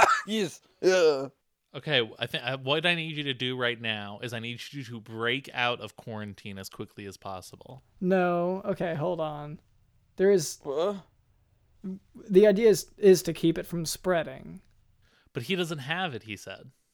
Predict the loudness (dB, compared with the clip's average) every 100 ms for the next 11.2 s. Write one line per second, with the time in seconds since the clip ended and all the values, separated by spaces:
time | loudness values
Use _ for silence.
0 | _ _ -4 4 6 6 6 10 10 8
1 | 4 2 -2 -6 -8 -2 6 10 10 10
2 | 6 -4 _ _ _ -14 -6 6 8 8
3 | 6 4 2 -2 -12 _ _ -4 2 4
4 | 8 8 8 8 6 6 2 2 -2 0
5 | 0 0 0 2 -2 -4 -6 0 0 0
6 | -4 0 0 6 8 8 4 0 -2 -4
7 | -6 -6 -6 -4 -4 -4 -8 -6 -2 0
8 | 0 2 2 4 0 -2 -10 _ _ _
9 | _ _ _ _ -2 4 4 2 -8 6
10 | 8 8 6 4 6 4 10 10 8 0
11 | -8